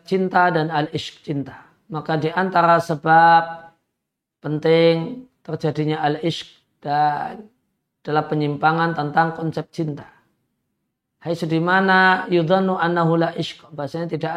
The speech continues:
ada cinta dan cinta kecuali cinta itu yang membutakan orangnya dan menjadikannya dia sadiran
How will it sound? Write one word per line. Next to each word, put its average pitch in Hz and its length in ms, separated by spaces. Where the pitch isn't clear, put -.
ada 175 400
cinta 180 320
dan 156 240
cinta 196 560
kecuali 175 400
cinta 170 400
itu 180 240
yang 160 320
membutakan 160 960
orangnya 151 480
dan 156 320
menjadikannya 160 640
dia 160 480
sadiran 175 880